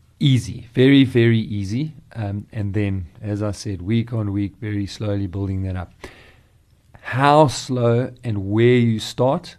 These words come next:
will depend largely on just how much time you've spent out of the game. So if you've been very sick for a short amount of time,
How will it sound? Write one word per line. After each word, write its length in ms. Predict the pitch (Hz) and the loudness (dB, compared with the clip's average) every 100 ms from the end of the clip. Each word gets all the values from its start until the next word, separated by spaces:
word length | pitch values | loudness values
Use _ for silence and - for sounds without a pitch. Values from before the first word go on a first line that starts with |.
| - - - | -20 -16 -4
will 100 | 110 | -4
depend 480 | 117 - 123 120 | -4 -2 -2 0
largely 440 | 113 107 113 117 117 | 0 2 2 0 -2
on 160 | 110 | -2
just 300 | 98 120 120 | -4 -4 -4
how 320 | 117 - 117 113 | -8 -6 -2 0
much 320 | 110 104 - | -2 -6 -8
time 320 | 113 104 101 | -6 -6 -4
you've 120 | 95 | -8
spent 360 | - 107 98 92 | -10 -8 -8 -6
out 160 | 98 | -8
of 80 | 90 | -8
the 80 | 90 | -12
game. 280 | 82 - - | -12 -14 -16
So 160 | - 104 | -12 -10
if 160 | 98 | -8
you've 160 | 107 101 | -10 -4
been 180 | 127 120 | -4 -2
very 400 | 120 135 135 131 | -4 -2 -2 -2
sick 300 | - 127 - | -4 -8 -6
for 120 | 117 | -6
a 60 | |
short 360 | 107 - 135 127 | -4 -2 -2 -2
amount 360 | 120 113 107 - | -2 -2 -4 -8
of 140 | - | -8
time, 380 | - 131 123 | 0 2 2